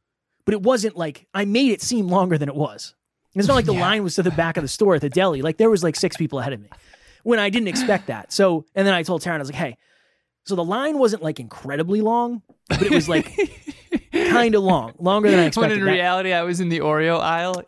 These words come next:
Speaker 2: eating
Speaker 1: <laughs>
Speaker 2: cookies.
Speaker 1: So
Speaker 2: You know.
Speaker 1: that's just the level of consistency. And if you think of it, this is kind of the interesting thing.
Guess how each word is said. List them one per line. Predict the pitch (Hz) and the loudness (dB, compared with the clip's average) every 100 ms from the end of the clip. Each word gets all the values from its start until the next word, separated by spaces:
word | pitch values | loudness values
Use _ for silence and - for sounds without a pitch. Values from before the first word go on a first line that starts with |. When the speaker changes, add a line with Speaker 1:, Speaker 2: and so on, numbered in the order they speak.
| 175 | 0
Speaker 2:
eating | 180 170 214 | 0 0 0
Speaker 1:
<laughs> | |
Speaker 2:
cookies. | 175 165 175 208 - 233 262 269 240 | 0 -2 -2 -4 -8 -8 -6 -4 0
Speaker 1:
So | 240 220 202 | 2 2 -2
Speaker 2:
You | 160 | -4
know. | 165 170 | -4 -4
Speaker 1:
that's | 226 277 | -4 -2
just | 294 269 | -4 -2
the | 254 | 2
level | 240 214 208 | 2 2 0
of | |
consistency. | 180 165 214 - 135 160 | -2 -2 -4 -4 -8 -6
And | 160 | -6
if | 190 | -4
you | |
think | 170 226 277 | -4 -4 -2
of | 180 | -4
it, | 143 - | -4 -4
this | 185 185 | -4 -4
is | 202 | -8
kind | - 156 160 | -6 -6 -4
of | 156 | -2
the | |
interesting | 151 160 151 143 135 | -2 -2 -6 -8 -4
thing. | 247 139 | -4 -4